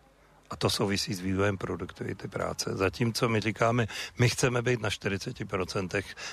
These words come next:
Němců, nebo aby průměrná mzda tady byla taková, jako je v Německu. Jenom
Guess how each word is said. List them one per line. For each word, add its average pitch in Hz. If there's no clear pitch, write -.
Němců, 90
nebo 98
aby 127
průměrná 113
mzda 101
tady 104
byla 101
taková, 98
jako 92
je 95
v 87
Německu. 92
Jenom 90